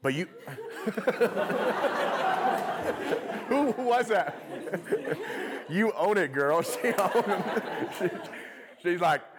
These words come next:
"Extreme ownership, that ain't me. I, I ain't doing that." But so maybe, maybe you're the most productive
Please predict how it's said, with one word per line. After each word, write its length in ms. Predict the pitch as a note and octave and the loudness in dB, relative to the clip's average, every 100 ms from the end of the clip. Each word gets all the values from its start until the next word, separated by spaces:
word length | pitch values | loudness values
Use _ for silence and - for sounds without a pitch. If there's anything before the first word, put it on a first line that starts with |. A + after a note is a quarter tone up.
| - | -2
"Extreme 420 | - - G#3 G3 | -2 0 0 4
ownership, 600 | G3 G#3 - A3 G#3+ - | 4 4 2 2 2 2
that 200 | A2+ C#3 | 2 4
ain't 220 | D#3 F3 F3+ | 4 2 2
me. 160 | E3+ | 2
I, 600 | A#2 - - F3+ E3 F3 | 2 -2 -2 2 4 4
I 220 | E3+ D#3+ D#3+ | 4 2 2
ain't 120 | D3+ | 4
doing 200 | D#3+ D3 | 4 4
that." 140 | A#2+ - - - - - - - - - - - - - D3+ | 2 0 -6 -10 -12 -14 -12 -14 -14 -16 -20 -20 -20 -10 2
But 460 | G3+ F#3+ - - | 4 4 -2 -18
so 320 | - - G3+ F#3+ | -6 2 4 2
maybe, 200 | F#3 G3 | 0 0
maybe 240 | F3 F#3+ A3 | 2 0 2
you're 80 | G#3+ | 2
the 80 | |
most 240 | F#3 F#3+ F#3+ | 4 2 2
productive 760 | E3 D#3 G3 - C#3+ C3 - | 0 2 2 4 4 4 -2